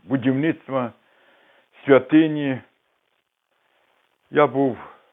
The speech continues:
обурений тим, що двадцять сьомого вересня святиню не змогли відвідати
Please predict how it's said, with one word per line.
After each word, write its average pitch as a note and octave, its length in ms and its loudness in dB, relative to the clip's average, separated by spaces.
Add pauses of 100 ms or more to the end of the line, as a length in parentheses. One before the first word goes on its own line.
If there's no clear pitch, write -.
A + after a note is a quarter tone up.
(840)
обурений B2+ 640 -2
тим, B2 360 -10
що - 180 -14
двадцять A2+ 380 -4
сьомого G2+ 300 -8
вересня A#2 680 -2 (3000)
святиню D#3+ 520 4
не D#3+ 160 0
змогли D3+ 440 -2
відвідати C#3+ 960 -2